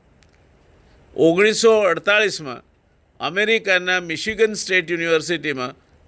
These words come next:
મેટલર્જી અને ન્યુક્લિયર ફિઝિક્સમાં અનુસ્નાતક પદવી મેળવી એક યુવાન સ્વદેશ પાછો ફરે છે. નિયમ પ્રમાણે ભારત સરકારે એને શિષ્યવૃત્તિ આપીને વિદેશ ઉચ્ચતર અભ્યાસ માટે મોકલ્યો હતો,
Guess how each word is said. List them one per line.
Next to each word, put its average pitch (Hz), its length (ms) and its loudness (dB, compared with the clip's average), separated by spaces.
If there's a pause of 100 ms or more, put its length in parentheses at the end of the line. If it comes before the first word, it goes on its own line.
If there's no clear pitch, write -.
મેટલર્જી 190 640 0
અને 214 200 0
ન્યુક્લિયર 202 520 0
ફિઝિક્સમાં 185 680 -4
અનુસ્નાતક 175 880 -2
પદવી 156 300 -2
મેળવી 170 400 -2 (600)
એક 202 280 0
યુવાન 156 460 0
સ્વદેશ 151 560 -2
પાછો 123 300 -6
ફરે 107 280 -12
છે. - 240 -20 (600)
નિયમ 190 300 2
પ્રમાણે 180 440 2 (340)
ભારત 151 360 2
સરકારે 196 520 0
એને 190 200 0
શિષ્યવૃત્તિ 185 720 -4
આપીને 170 380 -2
વિદેશ 160 460 -4
ઉચ્ચતર 160 520 -4
અભ્યાસ 156 400 0
માટે 156 220 0
મોકલ્યો 156 400 -2
હતો, - 200 -8